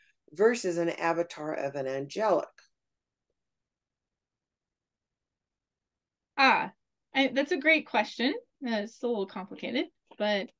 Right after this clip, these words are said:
Speaker 2: so an avatar that was brought down here by a creator, uh, it, it depends on the creator's intentions and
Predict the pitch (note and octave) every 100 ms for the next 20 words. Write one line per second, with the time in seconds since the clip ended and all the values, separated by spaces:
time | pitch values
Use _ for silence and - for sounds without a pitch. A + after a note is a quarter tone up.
0 | _ _ _ - D4+ C#4 C4+ B3 C4+ C4
1 | C4 D4 E4+ - C#4+ C#4 C#4 C4+ A#3+ A3+
2 | A3 A#3 A#3 A3 G#3+ A3+ G3+ G#3+ - A3
3 | G3+ G3+ G3+ F#3 F#3+ F#3+ F#3+ - G3+ G3
4 | - G3+ G3+ B3 F4 C#4 F#3+ F3 G3 A3+
5 | _ _ _ _ _ _ C4 B3+ B3+ -
6 | C4+ C4+ C4 D4 D4 D4+ D#4+ D4 C#4+ A#3+
7 | A#3+ A3+ A3 G3+ G#3+ F#3+ G3+ G#3 A3+ -
8 | G#3+ G3+ G3 G3